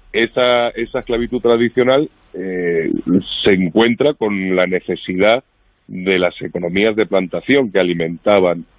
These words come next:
eh, esas revoluciones industriales. Hay dos grandes economías de plantación, la de, la de fibra, que es la del algodón, y la de la caña de azúcar.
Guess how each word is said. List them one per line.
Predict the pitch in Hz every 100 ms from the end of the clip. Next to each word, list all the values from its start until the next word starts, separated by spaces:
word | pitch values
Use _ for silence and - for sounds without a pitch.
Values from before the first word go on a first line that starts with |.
| _ _ _ _ _ _ _ _
eh, | - 92 90 90 92
esas | 98 101
revoluciones | 90 90 92 90
industriales. | 90 87 - 147 95 113
Hay | 104
dos | 110
grandes | 127 127 110
economías | 104 104 104
de | 98
plantación, | 95 90 90 92 85 85
la | 87
de, | 85 95 95
la | 90 90 87
de | 87
fibra, | - 117 127
que | 120
es | 98
la | 98
del | 92
algodón, | 95 95 123 156 185
y | 98
la | 92 87
de | 85
la | 82
caña | 107 107
de | -
azúcar. | - 147 95